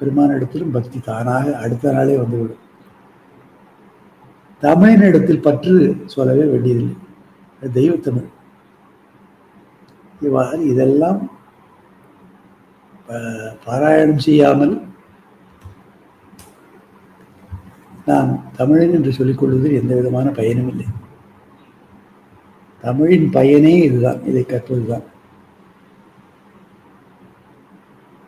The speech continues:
அடுத்ததாக சேந்தர் என்-, சேந்தன் என்பது முருகன். அவனுடைய தாயார்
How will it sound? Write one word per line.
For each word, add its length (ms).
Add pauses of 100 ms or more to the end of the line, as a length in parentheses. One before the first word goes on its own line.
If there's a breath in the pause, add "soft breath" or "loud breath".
(1400)
அடுத்ததாக 880 (640)
சேந்தர் 580 (280)
என்-, 300
சேந்தன் 340
என்பது 200
முருகன். 420 (2750 loud breath)
அவனுடைய 420
தாயார் 680